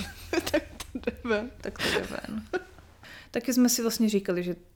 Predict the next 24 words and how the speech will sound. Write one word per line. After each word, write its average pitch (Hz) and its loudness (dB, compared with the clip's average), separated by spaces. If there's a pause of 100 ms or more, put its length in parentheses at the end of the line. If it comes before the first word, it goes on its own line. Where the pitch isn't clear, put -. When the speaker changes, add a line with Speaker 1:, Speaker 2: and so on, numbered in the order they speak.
(200)
Speaker 1:
tímhle 185 0
podcastem 175 -6
se 180 0
třeba 175 -4
naučíme 170 -4
mluvit, 190 -2 (360)
protože, 202 2 (140)
abyste 220 2
to 196 0
pochopili, 247 0
obě 208 -4
dvě, 202 -2 (220)
ehm, 175 -2
hodně 185 -2
často 180 -4 (960)
používáme 180 0
angličtinu, 202 0
jenom 226 0
téměř 202 -2
výhradně. 214 0 (260)
Speaker 2:
Dvacet 214 -4
čtyři 202 -4
sedm. 208 -8 (240)
Speaker 1:
Jo. 190 0